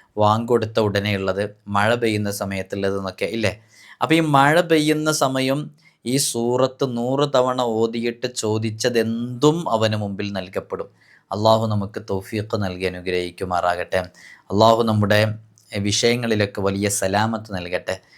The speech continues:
അപ്പോൾ ഭൗതികമോ പാരത്രികമോ ആയ ഏതു കാര്യങ്ങളാണെങ്കിലും മഴ പെയ്യുന്ന സമയത്തൊരു നൂറ് തവണ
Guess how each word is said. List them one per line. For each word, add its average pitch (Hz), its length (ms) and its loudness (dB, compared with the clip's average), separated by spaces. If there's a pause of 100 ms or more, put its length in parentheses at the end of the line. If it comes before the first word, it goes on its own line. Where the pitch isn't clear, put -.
(240)
അപ്പോൾ 131 180 6
ഭൗതികമോ 131 720 6
പാരത്രികമോ 127 840 4
ആയ 120 180 2 (200)
ഏതു 127 540 2
കാര്യങ്ങളാണെങ്കിലും 120 1000 0 (420)
മഴ 113 260 2
പെയ്യുന്ന 123 420 0
സമയത്തൊരു 117 640 -2
നൂറ് 107 400 0
തവണ 110 360 2